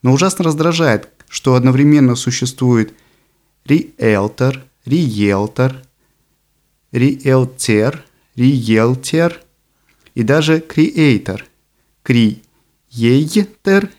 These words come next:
и креатор. А лингвисты при этом либо просто не успевают советовать, либо дают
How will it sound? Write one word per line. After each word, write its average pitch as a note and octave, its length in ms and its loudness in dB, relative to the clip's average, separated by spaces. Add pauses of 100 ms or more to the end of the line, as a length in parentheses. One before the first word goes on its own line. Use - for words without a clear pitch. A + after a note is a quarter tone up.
(160)
и F#3 180 -2
креатор. C3 960 -2 (1300)
А C3 100 -2
лингвисты D#3+ 500 2
при D3+ 160 0
этом E3+ 340 0 (360)
либо C3+ 240 2
просто C3 340 0
не A#2+ 140 4
успевают D3+ 600 0
советовать, A2 720 -4
либо G3+ 260 0
дают B2 420 0